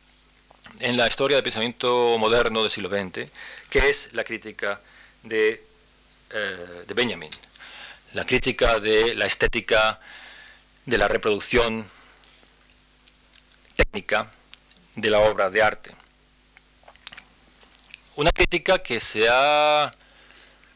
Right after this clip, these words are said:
que él mismo define con una palabra extremadamente pegadiza y un concepto extremadamente vago,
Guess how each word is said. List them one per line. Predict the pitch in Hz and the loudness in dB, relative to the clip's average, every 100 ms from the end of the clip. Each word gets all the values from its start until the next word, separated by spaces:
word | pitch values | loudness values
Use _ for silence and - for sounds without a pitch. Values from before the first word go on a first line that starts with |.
| _ _ - | _ _ -4
que | - | 0
él | 147 | 0
mismo | 160 135 139 | 0 0 0
define | 131 - 147 131 131 139 | 0 0 -2 -2 -2 -4
con | - 110 | -8 -6
una | 120 | -4
palabra | 113 113 117 117 113 | 0 0 2 2 0
extremadamente | - 110 113 117 110 | -2 -4 -2 -2 -4
pegadiza | 107 104 135 - 120 131 127 _ | -2 0 0 2 0 0 -6 _
y | 104 | -12
un | 98 | -10
concepto | 101 104 113 95 113 | -8 -4 -4 -4 -6
extremadamente | 107 104 104 | -4 -4 -2
vago, | 107 110 104 110 | 2 2 2 -2